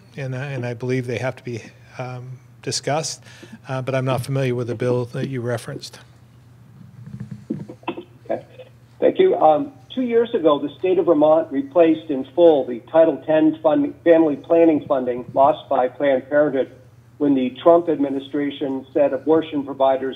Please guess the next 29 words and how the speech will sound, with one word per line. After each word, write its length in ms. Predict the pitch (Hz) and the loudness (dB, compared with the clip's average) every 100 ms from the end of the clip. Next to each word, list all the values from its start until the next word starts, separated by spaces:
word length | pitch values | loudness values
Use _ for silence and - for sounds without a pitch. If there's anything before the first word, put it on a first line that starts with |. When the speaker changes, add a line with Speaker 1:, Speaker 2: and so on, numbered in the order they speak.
| - | -4
Speaker 2:
no 140 | 131 | -4
longer 360 | 131 131 131 120 | 2 0 0 -6
qualified. 760 | - 135 139 139 - 117 113 - - _ - - - | -4 0 2 0 -2 -4 -4 -6 -14 _ -20 -12 2
If, 180 | 165 202 - - - | 4 4 -4 -20 0
as 220 | 156 151 - | 2 2 2
seems 260 | 185 156 151 | 2 2 4
likely, 420 | 160 165 165 147 | 4 4 2 -2
the 140 | 151 151 | 0 -4
Biden 360 | 139 147 160 | -2 0 0
administration 880 | 147 127 131 131 - 135 131 135 131 | 0 -2 -6 -8 -6 -6 -6 -8 -8
restores 520 | 123 123 - 185 196 - - | -10 -6 0 2 2 -2 -4
Title 280 | 127 123 | -4 -4
Ten 260 | 123 123 120 | -6 -8 -4
funding, 500 | 143 131 135 147 147 - - - | -2 0 -2 -4 -8 -20 -20 -4
will 140 | 143 160 | 2 2
you 180 | 208 | 4
recommend 480 | 196 196 175 175 175 | 4 4 2 0 2
the 60 | 170 | 2
legislature 880 | 156 160 160 - 160 156 170 165 160 | 0 -2 -6 -4 -4 0 0 0 -4
remove 560 | 127 139 135 160 190 170 - - | -6 -4 4 4 4 -2 -18 -10
the 160 | 143 147 | -4 0
estimated, 760 | 165 - 165 165 160 156 - - | 0 0 2 4 4 2 -2 -10
I 60 | - | -4
think 240 | 180 147 | 0 0
it's 120 | 147 | -2
about 280 | 131 131 135 | 0 0 2
eight 160 | 147 156 | 2 2
hundred 320 | 143 135 143 | 0 0 2
thousand 600 | 135 143 147 156 151 | 2 2 2 0 -2